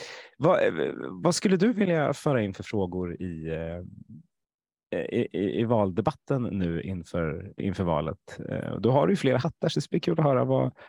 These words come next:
vad, vad, vad, vad du vill få in för något inom, inom hälso- och sjukvårdsdebatten.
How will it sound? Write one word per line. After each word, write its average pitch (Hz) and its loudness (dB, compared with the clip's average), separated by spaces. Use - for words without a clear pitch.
vad, 139 4
vad, 127 0
vad, 131 0
vad 135 2
du 143 2
vill 240 -2
få - -2
in 90 -2
för - -12
något - -12
inom, 95 0
inom 107 2
hälso- 113 2
och - -2
sjukvårdsdebatten. - -2